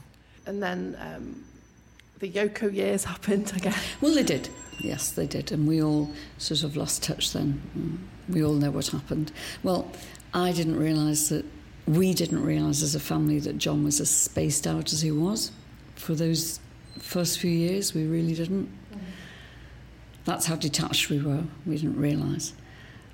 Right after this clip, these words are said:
Speaker 2: And the first contact back was in what they call the, the Lost Weekend.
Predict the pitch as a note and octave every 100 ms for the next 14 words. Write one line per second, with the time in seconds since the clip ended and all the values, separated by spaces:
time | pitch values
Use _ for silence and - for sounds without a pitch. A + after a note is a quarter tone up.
0 | - E3 D#3+ D#3 D#3 D#3+ - - - -
1 | - - - - - E3 A#3+ A#3+ - G3+
2 | F3+ F#3+ - - - - - F3 D3 C#3+
3 | - - D#3+ D3 D#3+ D#3 D#3 D3+ D3+ -
4 | D#3 - D3+ - D3+ D#3 D3+ D3+ D#3 D#3
5 | D3+ - D#3+ D3 D#3 D3+ D3+